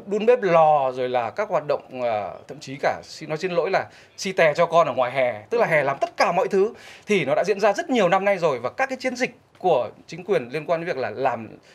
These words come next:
sạch vỉa hè nó cũng chỉ diễn ra thành một thời gian ngắn, sau đó đâu lại vào đấy, tức là hai mươi năm nay rồi và đã trở thành một căn bệnh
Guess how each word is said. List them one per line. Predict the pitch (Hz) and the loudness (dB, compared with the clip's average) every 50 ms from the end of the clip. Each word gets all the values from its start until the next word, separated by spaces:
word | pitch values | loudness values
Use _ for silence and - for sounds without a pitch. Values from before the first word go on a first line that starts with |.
| _ _ _ | _ _ _
sạch | - - 160 127 | -4 -4 -4 -2
vỉa | 123 131 131 | -2 -2 2
hè | 131 131 123 117 117 | 2 2 2 0 -2
nó | 120 139 | -8 -10
cũng | - 190 - | -10 -10 -10
chỉ | - 208 147 110 | -8 -8 -8 -6
diễn | 120 165 170 | -6 -4 -2
ra | 196 202 180 | 0 0 0
thành | 185 - 160 139 131 123 | 0 -4 -6 -6 -6 -8
một | 123 117 - | -10 -8 -6
thời | - 143 131 | -6 -4 0
gian | 160 185 190 185 190 | 0 0 0 2 2
ngắn, | 196 175 208 226 - - - _ | 0 0 0 -4 -12 -18 -20 _
sau | - - 180 | -4 -2 2
đó | 170 156 156 | 2 2 2
đâu | 175 208 240 226 | 4 4 4 4
lại | 214 196 151 | 4 4 2
vào | 139 131 | 0 0
đấy, | 131 135 | -2 -2
tức | - 269 | 0 0
là | 269 226 | 0 0
hai | 190 247 285 277 | 2 0 0 0
mươi | 277 | 0
năm | 277 277 262 262 | 0 0 0 0
nay | 254 | 0
rồi | 240 233 180 151 | 2 0 0 2
và | 135 151 143 127 110 - - - - - - _ _ _ - 170 170 | 2 2 2 2 0 -4 -12 -20 -20 -20 -20 _ _ _ -14 -4 2
đã | 156 165 - | 2 2 2
trở | 208 170 | 2 -2
thành | - 151 131 127 120 | -4 -4 -6 -8 -8
một | 117 - | -10 -8
căn | 165 160 165 | -8 -6 -6
bệnh | 156 - | -6 -8